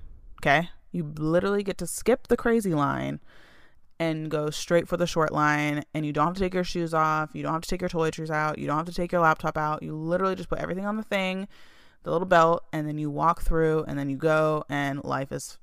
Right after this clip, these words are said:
is amazing. It's, I'm gonna tell you the price, and you're gonna die.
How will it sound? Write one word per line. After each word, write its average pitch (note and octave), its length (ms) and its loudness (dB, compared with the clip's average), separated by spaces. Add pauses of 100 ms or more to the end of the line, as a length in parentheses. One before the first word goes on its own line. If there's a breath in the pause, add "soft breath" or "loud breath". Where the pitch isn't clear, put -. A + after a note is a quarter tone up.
(100)
is C#3 200 -6
amazing. - 480 -10 (1300 soft breath)
It's, - 260 -6 (640)
I'm C#3+ 60 -4
gonna D3+ 80 -2
tell D#3+ 140 0
you D#3+ 60 -2
the E3 60 -2
price, G#3+ 340 0
and E3+ 120 -6
you're D3 100 -4
gonna D3+ 180 -2
die. - 300 -6